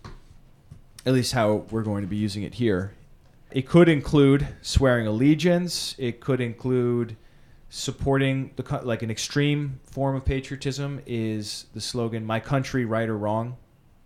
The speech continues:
And the opposite of patriotism is the philosophy known as cosmopolitanism,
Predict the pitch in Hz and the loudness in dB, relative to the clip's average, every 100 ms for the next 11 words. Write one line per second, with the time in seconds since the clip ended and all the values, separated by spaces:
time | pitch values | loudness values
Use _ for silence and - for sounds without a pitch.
0 | _ - 120 120 131 127 151 165 151 - | _ -14 -10 -6 -4 0 0 0 -2 0
1 | 127 120 - 117 110 - 117 110 117 104 | 0 -2 -8 -8 -2 2 2 0 -6 -6
2 | - 98 104 104 - 107 110 107 104 92 | -8 -8 -10 -12 -12 -8 -6 -6 -8 -10
3 | - - _ - 101 117 113 - 110 104 | -14 -20 _ -16 -10 -6 -6 -6 -8 -8
4 | 101 92 - - 120 110 98 - - 123 | -8 -8 -10 -10 -8 -8 -4 0 0 -2
5 | 107 - 92 85 78 | -6 -8 -10 -10 -12